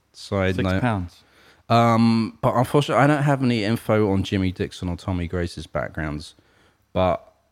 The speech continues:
Speaker 1: um,
Speaker 2: No,
Speaker 1: I
Speaker 2: that was great stuff that you brought to
Speaker 1: Yeah.
Speaker 2: the table, though.
Speaker 1: But I do about David and Vincent 'cause they,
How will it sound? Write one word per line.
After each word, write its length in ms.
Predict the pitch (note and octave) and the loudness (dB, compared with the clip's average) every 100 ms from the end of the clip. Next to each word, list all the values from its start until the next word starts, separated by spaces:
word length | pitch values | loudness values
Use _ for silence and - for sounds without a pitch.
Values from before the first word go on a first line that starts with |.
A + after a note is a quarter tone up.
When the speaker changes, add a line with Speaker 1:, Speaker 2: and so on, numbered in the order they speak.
| _ G#2 | _ -2
Speaker 1:
um, 260 | G2 F#2+ | 0 2
Speaker 2:
No, 80 | C3 | 2
Speaker 1:
I 80 | A#2 | 2
Speaker 2:
that 120 | A#2+ | 2
was 160 | C#3 A#2+ | 0 2
great 220 | C#3 C3+ | 0 2
stuff 260 | C#3 C3+ | 0 0
that 120 | A#2+ A2+ | 0 0
you 120 | A2 | 0
brought 140 | G#2+ | 0
to 40 | G#2+ | 2
Speaker 1:
Yeah. 120 | F#2 E2+ | 2 2
Speaker 2:
the 60 | |
table, 240 | A2+ G#2 G2+ | 0 0 0
though. 240 | F#2+ F#2+ - _ - _ - | 0 -2 -8 _ -20 _ 0
Speaker 1:
But 220 | G#2 F#2+ | 2 2
I 60 | A2 | 0
do 220 | C3+ B2+ | 2 2
about 240 | B2 G2+ | 4 2
David 340 | G#2 G#2 G2 F#2+ | 0 0 2 -2
and 100 | F2+ | -2
Vincent 360 | G2 - F2 | -4 -4 -6
'cause 240 | - E2+ - | -4 -8 -4
they, 500 | F#2+ F#2 F2+ F2 | -2 0 -2 -4